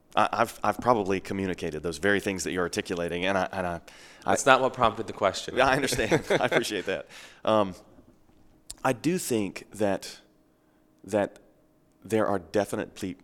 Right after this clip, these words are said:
Speaker 1: definitely people to whom the Lord has not given aptitude, and,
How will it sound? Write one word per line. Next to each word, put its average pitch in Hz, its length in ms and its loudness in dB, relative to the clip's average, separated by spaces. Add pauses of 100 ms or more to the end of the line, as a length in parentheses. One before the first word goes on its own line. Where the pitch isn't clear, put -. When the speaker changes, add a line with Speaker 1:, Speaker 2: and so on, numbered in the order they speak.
(140)
Speaker 1:
definitely 110 460 -2
people 87 560 -6 (720)
to 107 120 -4
whom 110 200 -4
the 101 100 0
Lord 101 240 0
has 95 160 -6
not 101 220 -8
given 110 340 -4
aptitude, 98 760 -8 (160)
and, 113 260 -8